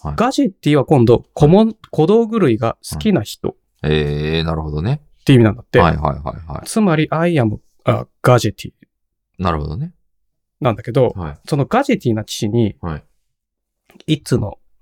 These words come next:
Speaker 2: 連絡が来たわけ。
Speaker 1: はい。あ。
Speaker 2: あの、
Speaker 1: あ、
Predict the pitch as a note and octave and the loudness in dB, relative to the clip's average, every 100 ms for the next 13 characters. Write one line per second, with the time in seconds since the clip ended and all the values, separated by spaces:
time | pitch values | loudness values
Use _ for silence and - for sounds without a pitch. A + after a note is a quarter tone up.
0 | - B2+ B2+ B2 - A#2 A#2 - - G2 | -4 0 0 0 2 2 2 -2 0 0
1 | - - - F#2 D2 - _ _ _ _ | -2 -8 0 0 0 -6 _ _ _ _
2 | _ - - - _ _ F3 F3 A2+ G#2 | _ -20 -20 -20 _ _ 0 0 -2 -4
3 | G#2 - - _ - - - _ _ - | -4 -8 -14 _ -20 -18 -20 _ _ -10